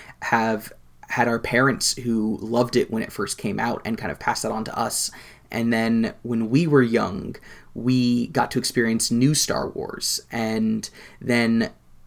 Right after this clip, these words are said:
younger generations can now experience another genera-,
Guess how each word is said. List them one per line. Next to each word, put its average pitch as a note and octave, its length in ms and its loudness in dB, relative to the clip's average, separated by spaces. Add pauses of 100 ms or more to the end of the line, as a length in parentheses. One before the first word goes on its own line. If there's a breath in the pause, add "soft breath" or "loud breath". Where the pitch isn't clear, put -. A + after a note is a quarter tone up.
(180)
younger C#3+ 360 4
generations A2+ 580 0
can B2+ 120 -2
now A2 160 0
experience A2+ 400 -4
another C3 460 4
genera-, - 480 -8